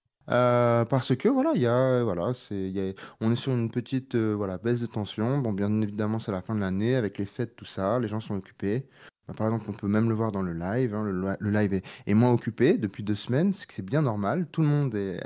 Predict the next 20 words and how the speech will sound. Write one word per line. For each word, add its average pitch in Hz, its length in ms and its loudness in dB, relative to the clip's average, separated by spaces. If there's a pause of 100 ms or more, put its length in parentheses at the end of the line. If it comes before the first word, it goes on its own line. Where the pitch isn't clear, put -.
(100)
à 117 120 -2
ses, 110 300 0
ses 110 120 -6
petites 113 260 -8
occupations, 107 480 -6
on 135 180 2
est 123 40 2
en 104 80 0
famille, 101 500 -2
ce - 100 -12
qui - 80 -10
est - 160 -16
une - 80 -14
très - 220 -2
bonne 95 180 -4
chose. 110 400 -2 (480)
Donc 127 140 4
voilà, 160 340 4
après, - 300 -2
euh, 107 680 2